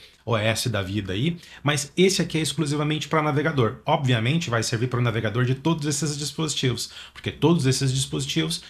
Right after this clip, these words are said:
têm o seu navegador ou seus navegadores. Então, por exemplo, no ambiente Windows,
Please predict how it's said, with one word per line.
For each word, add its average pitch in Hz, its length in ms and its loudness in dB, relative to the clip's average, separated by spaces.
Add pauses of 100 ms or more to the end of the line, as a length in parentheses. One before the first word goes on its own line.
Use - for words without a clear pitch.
(120)
têm 160 180 4
o 151 60 2
seu 160 180 2
navegador 160 540 2
ou 175 180 4
seus 110 360 2
navegadores. 139 680 2
Então, 117 120 -2
por 117 140 -2
exemplo, 92 240 -4
no 127 140 4
ambiente 131 400 4
Windows, 123 500 2